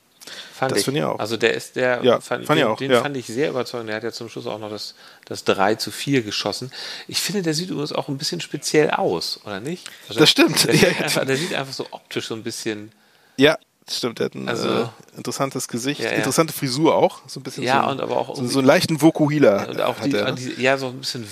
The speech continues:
Speaker 1: wirr und diese, dieser ganz, dieser Teint, dieser, dieses porzellanartige, aber auch leicht gerötete, oder?
Speaker 2: <laughs> Schön beschrieben, ja.
Speaker 1: Ja.
Speaker 2: Ja, ja.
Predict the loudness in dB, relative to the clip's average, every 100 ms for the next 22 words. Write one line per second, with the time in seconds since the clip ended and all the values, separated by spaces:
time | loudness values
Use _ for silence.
0 | -2 0 0 -4 -6 -8 -10 -10 -12 -12
1 | -2 0 2 -2 -6 -4 -4 -4 -4 0
2 | 0 2 -2 -2 0 0 -2 -12 -20 -20
3 | _ _ -12 -8 -4 -6 -8 -4 -2 0
4 | 0 2 2 0 -4 -4 -4 -4 -2 -4
5 | -2 -2 -2 -2 0 0 0 -2 -4 2
6 | 4 2 0 -6 -6 -4 -2 -2 -2 -6
7 | _ -6 -4 2 4 4 0 -2 -6 -4
8 | -4 -4 -6 -2 0 0 0 0 -2 -4
9 | 0 0 0 -2 -4 -4 -8 -10 -16 _
10 | 2 4 4 2 _ 2 4 4